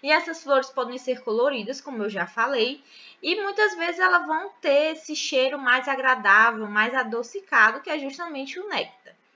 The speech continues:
tá bom? E também há flores que não têm, é, tanta atratividade em relação à sua beleza, à sua coloração, certo? E que nem produzem néctar também, tá bom?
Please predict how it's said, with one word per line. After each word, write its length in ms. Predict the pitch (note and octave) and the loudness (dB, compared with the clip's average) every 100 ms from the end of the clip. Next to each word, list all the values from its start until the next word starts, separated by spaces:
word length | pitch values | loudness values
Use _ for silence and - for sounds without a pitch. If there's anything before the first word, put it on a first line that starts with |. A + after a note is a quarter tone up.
| _ | _
tá 120 | - E3+ | -14 -8
bom? 280 | F#3+ C4+ E4 _ - - - | -6 -8 -12 _ -20 -20 -18
E 120 | D#5 | 0
também 320 | B4+ G4 F4+ F4+ | 0 2 2 2
há 80 | |
flores 480 | F#4 F4 D#4+ E4 E4 | 2 0 2 2 -4
que 180 | - D#4 | -8 -6
não 240 | D4 E4+ | -6 -6
têm, 640 | F#4 F4+ F#4 G4 D#4 A3 G#3+ _ _ | -8 -8 -6 -6 -6 -8 -10 _ _
é, 380 | B3 B3+ B3 B3+ | -6 -2 -2 -2
tanta 260 | B3+ D4 D#4 | -2 0 0
atratividade 840 | D4+ D4+ D4 C4 C4+ B3+ C4 C4+ | -2 -4 -6 -10 0 4 4 4
em 20 | |
relação 480 | B3+ C#4 C4+ C4+ C4 | -6 -2 -2 -2 -6
à 80 | C4 | -6
sua 380 | C4+ C4+ C4 A#3+ | -6 -4 -4 -2
beleza, 580 | C#4 C#4 A#3+ A#3+ G#3 G3 | -4 -2 -2 -2 -2 -4
à 40 | |
sua 260 | - A#3 A3+ | -4 -10 -8
coloração, 840 | A#3+ A#3+ A#3+ C4 D#4+ - A3 E3+ - _ - _ _ | -4 0 4 4 2 -2 -8 -8 -14 _ -20 _ _
certo? 460 | - G3+ C4 - E4 _ _ | -8 -4 -4 -8 -20 _ _
E 80 | D4 | -10
que 140 | F#4 | -8
nem 200 | E4 C#4+ | -8 -8
produzem 600 | E4 E4 C#4+ D4 D#4 F4 | -8 -8 -6 -8 -8 -12
néctar 440 | F#4 G#3+ - - G3 | -8 -8 -8 -12 -10
também, 420 | D#4 E4 F#3 - _ _ _ _ _ _ _ _ _ _ | -8 -6 -8 -10 _ _ _ _ _ _ _ _ _ _
tá 100 | A#3+ | -10
bom? 320 | E3+ G#3 C4+ | -4 -4 -4